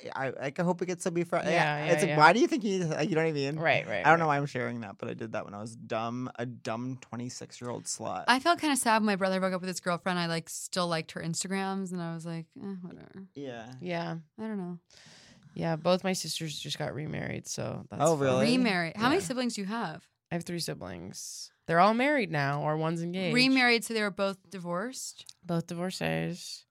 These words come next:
Speaker 2: My parents were divorcees before they met.
Speaker 1: Oh, that's cool.
Speaker 2: And then
Speaker 3: Interesting.
Speaker 2: they met.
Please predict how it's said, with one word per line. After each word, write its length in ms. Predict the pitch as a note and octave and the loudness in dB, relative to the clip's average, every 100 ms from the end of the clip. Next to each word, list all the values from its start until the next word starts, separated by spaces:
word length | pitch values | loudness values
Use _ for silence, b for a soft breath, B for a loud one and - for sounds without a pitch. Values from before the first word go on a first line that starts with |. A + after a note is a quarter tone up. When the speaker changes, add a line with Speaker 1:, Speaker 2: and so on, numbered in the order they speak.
| b b | b b
Speaker 2:
My 100 | F#3+ | 0
parents 440 | G3 G3+ G#3 G#3+ - | 2 4 4 2 -2
were 140 | F#3+ | -4
divorcees 560 | E3+ F3 F3 E3+ E3+ D#3 | -2 -2 0 0 -2 -2
before 360 | D#3+ D3 D#3 | -6 -4 -2
they 220 | D3+ D3 D#3 | 0 0 0
met. 360 | C3 E2 D2+ - _ b b b b | -2 -6 -10 -14 _ b b b b
Speaker 1:
Oh, 100 | E3 | 4
that's 200 | G3+ F3+ | 4 4
cool. 220 | - G3+ D3 - | 0 -2 0 0
Speaker 2:
And 140 | E3 | 0
then 120 | D#3+ | 2
Speaker 3:
Interesting. 60 | D#3 | 0
Speaker 2:
they 160 | D#3 D#3 | -2 -2
met. 380 | C#3+ C3 G2 | -2 -2 -4